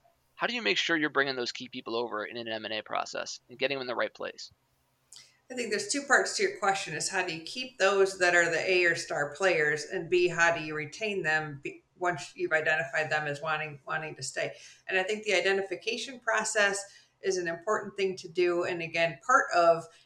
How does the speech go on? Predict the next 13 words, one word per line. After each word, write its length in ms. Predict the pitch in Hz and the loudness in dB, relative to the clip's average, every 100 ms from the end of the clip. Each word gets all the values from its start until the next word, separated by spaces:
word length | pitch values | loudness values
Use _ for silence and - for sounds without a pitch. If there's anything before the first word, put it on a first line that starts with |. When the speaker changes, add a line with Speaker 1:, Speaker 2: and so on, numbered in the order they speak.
| _ - | _ -8
Speaker 2:
uh, 240 | 180 165 156 | -4 -4 -4
underscoring 680 | 185 180 180 - 185 175 170 | -2 0 0 0 0 0 0
H 220 | 170 170 | -4 0
R's 200 | 175 170 | 2 2
involvement 540 | 170 160 156 156 160 - | 0 -4 -2 -2 -4 -2
earlier, 560 | 170 170 156 143 113 135 | 2 2 2 -2 -4 -6
because 260 | 160 - 175 | -8 -8 -4
we're 280 | 202 220 | 0 2
looking 360 | 190 196 208 180 - | 0 -2 -2 -4 -4
for 140 | 165 | -8
things, 360 | 165 160 160 156 | -6 -6 -6 -4
even 280 | 185 240 | -4 -4
doing, 340 | 233 202 190 | -2 0 0